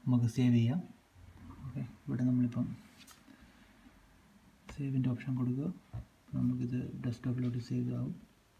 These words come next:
ഡോട്ട് ഇ എക്സ് ഇ ഫയലാണ്. അപ്പം നമുക്ക് ഡെസ്ക്ടോപ്പിലേക്ക് വരിക.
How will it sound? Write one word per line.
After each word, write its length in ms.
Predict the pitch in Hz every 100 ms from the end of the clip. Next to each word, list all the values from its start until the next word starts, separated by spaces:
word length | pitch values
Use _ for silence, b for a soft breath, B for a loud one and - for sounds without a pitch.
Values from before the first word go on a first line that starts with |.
| _ _ - - _ _ - _ -
ഡോട്ട് 200 | 131 131 135
ഇ 20 | 139
എക്സ് 160 | 139 156
ഇ 20 | 127
ഫയലാണ്. 360 | 120 117 117 151 - - - _ _ _ _ _ - - 135
അപ്പം 220 | 139 131 123
നമുക്ക് 300 | 123 123 180 185 170 139
ഡെസ്ക്ടോപ്പിലേക്ക് 580 | 123 139 127 135 127 127
വരിക. 180 | 123